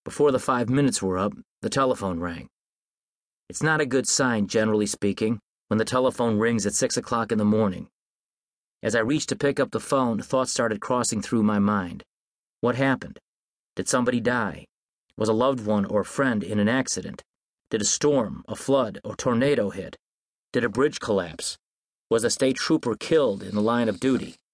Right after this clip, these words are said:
When the phone rings that early in the morning,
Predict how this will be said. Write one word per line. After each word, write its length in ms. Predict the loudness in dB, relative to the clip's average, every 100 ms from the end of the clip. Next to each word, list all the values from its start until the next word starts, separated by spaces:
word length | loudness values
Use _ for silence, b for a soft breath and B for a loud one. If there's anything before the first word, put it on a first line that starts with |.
| _ _ _ _ _ _ _ _
When 120 | -2 -2
the 60 |
phone 340 | 2 2 4 4
rings 300 | 2 2 2
that 240 | 2 2
early 320 | 2 4 4
in 80 | 2
the 80 | 2
morning, 460 | 4 4 2 -2